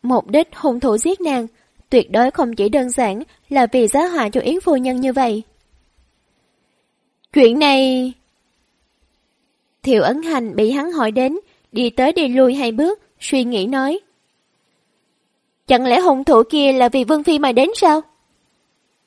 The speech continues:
Tạm thời, Sa Lãng Thần cũng không có cách nào xác định mục đích thật sự của hung thủ ở đâu. Để đề phòng tổn thất, hắn căn dặn nói.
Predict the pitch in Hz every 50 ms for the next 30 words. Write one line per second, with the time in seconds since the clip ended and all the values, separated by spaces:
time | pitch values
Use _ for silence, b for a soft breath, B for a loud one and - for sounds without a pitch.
0 | _ _ _ _ _ _ _ _ _ _ _ _ _ _ _ _ _ _ _ _
1 | _ _ _ _ _ _ _ _ - 262 233 214 233 240 285 269 254 254 240 -
2 | _ _ _ _ - - - 277 262 254 226 220 233 247 - 320 285 247 226 226
3 | - 208 208 247 - 311 254 233 269 294 - 370 - - 359 311 233 202 220 -
4 | 339 370 359 330 254 208 196 214 - _ _ _ _ - 247 220 170 196 294 381
5 | - - 247 226 233 - 190 214 196 - 269 339 311 247 262 - 240 220 - -
6 | 277 311 320 294 285 285 - _ _ _ _ _ _ _ _ - 214 220 240 240
7 | 320 262 220 220 294 277 226 214 214 220 202 190 208 - 320 349 415 - _ _
8 | _ _ - - 277 262 285 349 - 311 247 254 254 214 196 208 240 262 262 269
9 | 339